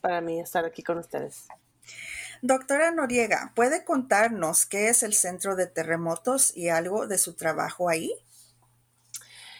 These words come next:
Speaker 1: Este, sí, claro. Eh, la misión del Centro de Terremotos del Sur de California, que le decimos scec, este, para, por corto, ¿verdad?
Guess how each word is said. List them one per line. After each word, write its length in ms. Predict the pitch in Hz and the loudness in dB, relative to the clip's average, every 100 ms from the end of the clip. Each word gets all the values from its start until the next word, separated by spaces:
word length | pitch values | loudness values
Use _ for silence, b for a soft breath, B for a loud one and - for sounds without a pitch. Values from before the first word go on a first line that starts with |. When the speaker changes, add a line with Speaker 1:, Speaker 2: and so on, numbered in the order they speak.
| B | B
Speaker 1:
Este, 360 | - 220 - 240 | 0 0 -2 -2
sí, 180 | 226 254 | -2 0
claro. 400 | 254 240 185 170 _ | 2 2 0 -6 _
Eh, 720 | 208 190 190 185 185 185 - | -2 -2 -2 -2 -2 -4 -6
la 200 | - 208 | 0 0
misión 500 | 220 240 233 269 294 | 2 -4 -4 -4 -2
del 200 | 330 339 | -2 -2
Centro 380 | 330 254 240 240 | -2 -4 -2 -2
de 100 | 240 | -2
Terremotos 640 | 214 185 180 180 175 185 180 | -2 -2 -2 -2 -2 -4 -2
del 260 | 175 165 165 | -4 -4 -4
Sur 160 | 202 | -2
de 100 | 196 | -2
California, 680 | 196 180 175 170 165 196 233 - | -2 -4 -2 -2 -2 -4 -6 -2
que 200 | 202 185 | 0 2
le 120 | 190 | 2
decimos 420 | 202 208 269 311 | 0 -2 -2 -2
scec, 540 | 311 - 180 - - - _ _ b b _ | -4 0 0 0 -8 -20 _ _ b b _
este, 540 | 170 170 - 175 165 | -4 -4 -2 0 0
para, 500 | 165 - 160 156 151 | -2 -4 -2 -2 -4
por 160 | - 170 | -6 -2
corto, 340 | 175 170 - | -2 -2 -4
¿verdad? 440 | 156 156 170 220 | -6 -2 -2 -2